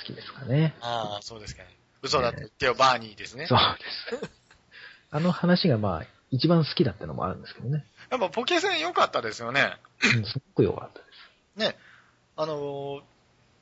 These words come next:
Speaker 2: バーニーじゃないや、えーと、誰だっけ、あの男の子。
Speaker 1: あ、チリチリ頭の男の子。
Speaker 2: そうそう、チリチリ頭の男の子。
Speaker 1: <laughs>
Speaker 2: もうおっさんになると名前が出てこないですね。
Speaker 1: <laughs> ええ。
Speaker 2: おっさんになると名前が本当に出てこないですね。
Speaker 1: ダメです。
Speaker 2: ね、あの、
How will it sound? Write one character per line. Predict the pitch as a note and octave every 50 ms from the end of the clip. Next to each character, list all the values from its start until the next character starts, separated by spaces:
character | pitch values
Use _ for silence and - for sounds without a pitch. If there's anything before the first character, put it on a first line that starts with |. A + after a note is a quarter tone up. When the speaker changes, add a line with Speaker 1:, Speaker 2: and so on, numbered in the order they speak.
| _ _ D#3 D#3+
Speaker 2:
バ | F3 F3
ー | D3+
ニ | C3+ B2
ー |
じ | A2+ A#2
ゃ |
な | A2 G#2+
い | G#2+
や、 | G#2 G#2+ A2+
え | A#2 A2 G#2+ G#2 G#2 G#2 G2+
ー |
と、 | - G#2+
誰 | A#2 B2 A2+
だ | G#2+ G2+
っ | -
け、 | - G#2+
あ | G#2 A2
の | A#2 A2+ A2+ G#2+ G#2+ G#2+
男 | G#2+ B2+ A#2+ - B2+
の | A2+ G2+
子。 | - G#2 - _ _ _ _ _ _ _ _ _ _ _ _ _ _ _ _ _ _ _ _ _ _ _ _ -
Speaker 1:
あ、 | E2+ F2 F2 -
チ | - A#2+
リ | A2 G#2
チ | -
リ | G#2+ G2+
頭 | F#2+ F#2+ F2 D#2 -
の | - -
男 | - -
の |
子。 | - -
Speaker 2:
そ | C#3 C3+
う |
そ | A#2+ B2 A#2
う、 | -
チ | - C3+
リ | A#2+
チ | G#2+ B2+ B2+
リ | C3
頭 | - - - C#3 - D#3+
の | B2 A#2 - - - - - - _ - A2+ - - - - - -
男 | E3 E3 D#3+ D3
の | D3
子。 | D#3
Speaker 1:
<laughs> | E3 F3
Speaker 2:
も | F3+ G#3+
う |
お | G#3+
っ | -
さ | - D#4
ん | C#4+
に | -
な | G#3+ C#4
る | F#3 G3
と | D3+ -
名 | - E3+
前 | - G3 G3+ G#3
が | G3+
出 | F#3+ F3+
て | - -
こ | B2 A#2+
な | A2
い |
で | A#2+ -
す | E3+
ね。 | C#3+ C#3+ - - - - B2+ - _
Speaker 1:
<laughs> | - - - -
え | A2+ A2 G#2 F#2+ G2
え。 | - - _ _ -
Speaker 2:
お | F#3+
っ |
さ | - - A3
ん |
に | G3+ G#3+
な |
る | F3 C#3+
と | B2+ B2
名 | B2+ C3+
前 | C3 C3 C3+
が | B2+ B2
本 | C3+ E3+ F#3
当 | A3+ G#3+
に | G#3
出 | G#3+ G3+
て | F3 C#3+
こ | A#2+
な | A2 G#2
い |
で | F#2
す | - C3
ね。 | C3+ C#3+ C#3+ - _ _ _ _ _ _ _ _ _ _ -
Speaker 1:
ダ | F#2 F#2
メ | F2+ E2+
で | E2+ - -
す。 | - - - - - _ _ _ _ _ _ _ _ _ _ _ _ - E3 - - - _ _ _ _ _ _ _ _ _ _ -
Speaker 2:
ね、 | G#3 - - - - G3
あ | F3+
の、 | D#3+ D#3+ D#3+ D#3+ D#3